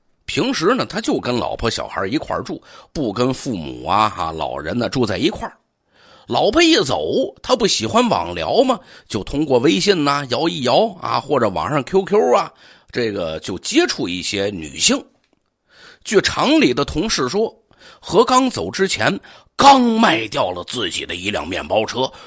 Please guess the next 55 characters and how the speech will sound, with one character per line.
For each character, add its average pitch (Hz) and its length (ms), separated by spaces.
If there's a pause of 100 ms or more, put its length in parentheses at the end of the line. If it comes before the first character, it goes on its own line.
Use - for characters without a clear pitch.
这 104 240
更 185 440
引 131 280
起 104 180
了 101 120
民 104 260
警 76 220
的 - 80
注 123 160
意。 - 180 (880)
面 110 240
包 131 180
车 143 380 (260)
也 82 180
不 120 180
是 117 160
什 101 100
么 110 120
好 69 280
车， 131 440
也 71 160
不 120 180
是 82 160
什 90 100
么 87 120
新 202 360
车， 90 260
他 - 120
也 95 140
不 139 180
值 147 160
什 147 100
么 151 80
钱， 208 320 (300)
突 392 320
然 117 240
就 110 200
卖 90 260
了。 62 180 (320)
警 71 260
方 98 240
就 67 160
分 90 240
析 65 160
他 - 140
卖 85 260
车 113 300 (220)
是 247 340
不 120 160
是 127 160
想 71 240
潜 107 260
逃， 120 280 (200)
同 220 300
时 214 260